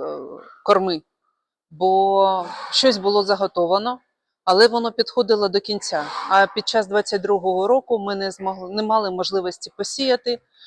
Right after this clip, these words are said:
і, або зібрати навіть, е, траву. Ми були ж окуповані з першого дня початку вторгнення, з двадцять четвертого лютого. Е, влітку на наших полях велись, е,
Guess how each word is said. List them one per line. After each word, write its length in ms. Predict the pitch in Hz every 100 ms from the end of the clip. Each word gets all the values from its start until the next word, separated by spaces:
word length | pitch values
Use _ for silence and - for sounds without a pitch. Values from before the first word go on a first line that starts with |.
| - - _
і, 300 | - 190 - -
або 220 | 175 220
зібрати 640 | 196 185 220 202 180 160
навіть, 500 | 170 190 185 175 - 190
е, 220 | 185 175
траву. 500 | - 196 196 156 156 _ _ _ _ _ _ _ _ -
Ми 120 | 233
були 260 | 233 233 240
ж 140 | 240
окуповані 720 | 220 226 247 220 226 220 214
з 120 | 202
першого 480 | - 214 - 208 208
дня 220 | 196 202
початку 500 | 196 190 - 196 -
вторгнення, 640 | 190 - 285 262 196 175 165
з 40 |
двадцять 360 | 170 190 - -
четвертого 540 | 190 190 190 185 185
лютого. 480 | 190 262 190 165 156 _ _ _ _ _ _ _ _ _ _ _
Е, 220 | 175 180
влітку 920 | 170 170 202 254 - 247 240 240 240
на 120 | 202 185
наших 400 | 190 185 196 -
полях 340 | 185 185 180
велись, 480 | 175 175 175 - 190
е, 380 | 175 170 165